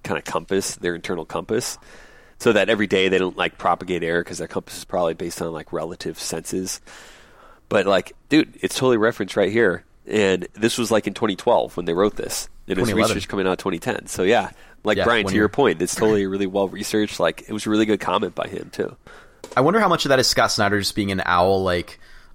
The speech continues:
Speaker 2: obsessionist, or how much of it was just, like, this fit the narrative and he looked into it, you know?
Speaker 1: Yeah.
Speaker 2: Either way, it's kinda cool.
Speaker 1: Yeah, it is.
Speaker 2: Yeah. Um,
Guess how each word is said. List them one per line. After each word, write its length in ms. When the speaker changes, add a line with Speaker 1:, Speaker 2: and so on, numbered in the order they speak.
Speaker 2:
obsessionist, 760
or 260
how 100
much 180
of 80
it 40
was 140
just, 200
like, 160
this 220
fit 240
the 60
narrative 380
and 80
he 80
looked 200
into 240
it, 180
you 100
know? 220
Speaker 1:
Yeah. 260
Speaker 2:
Either 160
way, 140
it's 120
kinda 180
cool. 260
Speaker 1:
Yeah, 180
it 60
is. 260
Speaker 2:
Yeah. 180
Um, 580